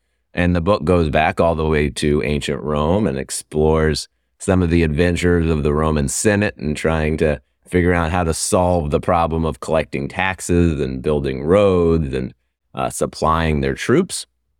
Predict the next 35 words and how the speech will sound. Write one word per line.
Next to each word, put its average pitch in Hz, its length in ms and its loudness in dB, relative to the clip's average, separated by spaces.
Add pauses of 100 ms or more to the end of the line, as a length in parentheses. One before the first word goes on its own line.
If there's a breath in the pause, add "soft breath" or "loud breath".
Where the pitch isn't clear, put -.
(560)
And 92 120 2
then 120 100 4
it - 160 0
walks 107 520 0
through 120 200 4
history 98 420 2
and 82 100 0
shows 101 360 0
how 90 120 4
that 90 280 2 (140)
idea 82 520 2
has 80 160 0
evolved 78 540 0
over 71 240 0
time 95 500 -2 (380)
into 117 340 4
what 98 180 0
we 95 300 4
now 85 340 0
recognize 82 640 2
as 71 140 -2
the 73 60 -6
modern 69 340 -2
corporation. 69 760 -4 (400)
And 104 120 2
it 117 80 2
turns 135 240 0
out 127 180 0
that 147 60 -2
there's 127 160 2
actually 123 240 2
lots 117 260 4
of 110 60 -2
similarities 110 720 2
between 87 500 0